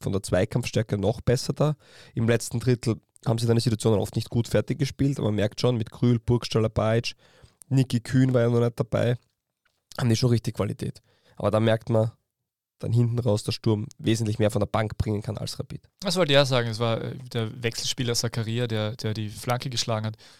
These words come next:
Speaker 2: und das war Affengruber, der Satzmann von dem, äh, den Adduktoren verletzten Wüthrich, der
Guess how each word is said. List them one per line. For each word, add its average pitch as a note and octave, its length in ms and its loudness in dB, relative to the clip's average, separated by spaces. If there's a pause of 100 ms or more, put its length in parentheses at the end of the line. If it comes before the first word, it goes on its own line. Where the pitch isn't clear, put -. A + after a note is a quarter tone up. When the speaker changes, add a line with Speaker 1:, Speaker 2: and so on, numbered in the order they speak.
(280)
Speaker 2:
und A2+ 220 -10
das G#2+ 120 -2
war A2 160 -2
Affengruber, A2 540 -4
der G#2+ 160 -4
Satzmann A2 400 -6
von G#2+ 360 -8
dem, G#2+ 220 -6
äh, G#2+ 220 -8
den G#2+ 260 -8
Adduktoren G#2+ 540 -4
verletzten G#2 560 -6
Wüthrich, A2 400 -6
der G2 200 -10